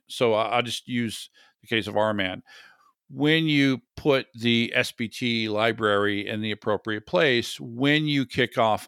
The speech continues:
R man and specify S B T as your backup destination, it triggers this library. And so when R man kicks off a backup, instead of writing it to a file, it sends a stream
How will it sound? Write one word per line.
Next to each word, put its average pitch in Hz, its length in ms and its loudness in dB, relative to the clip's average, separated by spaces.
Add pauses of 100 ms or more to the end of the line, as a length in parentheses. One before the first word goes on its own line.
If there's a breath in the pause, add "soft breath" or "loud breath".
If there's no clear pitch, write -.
R 170 220 4
man 101 400 0
and 117 160 -6
specify 104 680 0
S 117 220 -2
B 110 180 -6
T 131 360 -2
as 110 380 -2
your 101 340 -2 (640 soft breath)
backup 113 380 -2
destination, 113 840 -2 (400 loud breath)
it 131 200 -2
triggers 151 640 0
this - 480 -4 (180)
library. 113 920 0 (180)
And 113 280 -2
so 139 580 0
when 120 400 0
R 120 260 0
man 113 360 0 (100)
kicks - 340 -4
off 113 300 2 (160)
a 107 380 -4
backup, 131 640 -2 (500 soft breath)
instead 147 380 -2
of 117 180 -2
writing 117 300 2
it 107 120 -2
to 110 100 -2
a 92 60 -2
file, 123 580 0
it 117 140 -8
sends 123 380 0
a 107 140 0
stream 107 800 -2